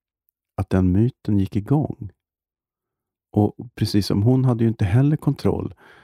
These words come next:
på hur hennes liv exponerades och, och det skrevs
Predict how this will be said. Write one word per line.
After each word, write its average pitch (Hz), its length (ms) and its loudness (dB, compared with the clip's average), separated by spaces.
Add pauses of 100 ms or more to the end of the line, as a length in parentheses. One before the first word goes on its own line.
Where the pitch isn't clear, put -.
(280)
på 90 100 2
hur 80 120 2
hennes 78 360 0
liv - 380 -4 (420)
exponerades - 1120 -4 (100)
och, 87 200 -4
och - 240 -4
det 82 80 -2
skrevs - 480 -6